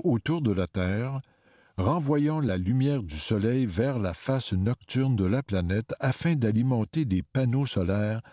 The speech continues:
après le coucher du Soleil, d'éclairer les équipes de secours et d'illuminer les rues des villes,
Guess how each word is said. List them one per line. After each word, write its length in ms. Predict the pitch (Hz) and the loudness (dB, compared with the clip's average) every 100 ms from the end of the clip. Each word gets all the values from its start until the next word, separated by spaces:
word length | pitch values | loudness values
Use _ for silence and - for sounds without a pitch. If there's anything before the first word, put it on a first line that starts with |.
| - | -10
après 380 | - 131 - 160 | -4 -2 0 0
le 120 | 123 | 0
coucher 380 | 90 - 127 160 | -2 -2 -2 -2
du 100 | 127 | 0
Soleil, 640 | - - 87 85 92 127 165 _ _ _ _ - | 0 0 0 0 -2 -4 -6 _ _ _ _ -2
d'éclairer 600 | 123 147 156 156 139 151 | 0 0 0 2 2 2
les 260 | 101 92 | 0 0
équipes 360 | 117 - 147 107 | -2 0 -2 0
de 120 | 92 | 0
secours 760 | 90 98 - 98 104 123 135 120 - - _ | 0 -2 -2 0 0 0 -2 -6 -8 -20 _
et 160 | 113 104 | 0 2
d'illuminer 800 | 101 180 160 147 135 135 156 | 0 0 2 2 2 2 2
les 200 | 113 98 | 2 0
rues 220 | 90 107 156 | 0 0 0
des 200 | 98 90 | 0 0
villes, 380 | 90 90 92 | 0 0 -2